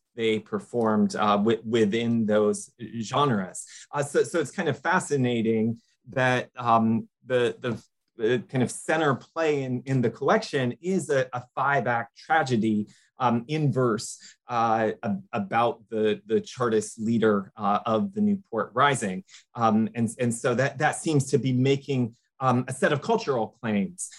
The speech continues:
um, as, as well as, as political ones, like what, what should be the,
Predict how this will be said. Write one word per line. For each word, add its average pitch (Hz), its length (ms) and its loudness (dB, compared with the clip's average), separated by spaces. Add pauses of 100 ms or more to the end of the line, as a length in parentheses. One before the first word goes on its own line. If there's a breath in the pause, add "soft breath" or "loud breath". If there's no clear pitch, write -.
(160 loud breath)
um, 117 360 0
as, 123 200 -2
as 127 240 0
well 113 420 2
as, 107 320 -4
as 113 200 0
political 127 580 -2
ones, - 420 -14
like 104 140 -6
what, 113 340 0
what 127 260 2
should 120 300 0
be 110 180 2
the, 110 220 2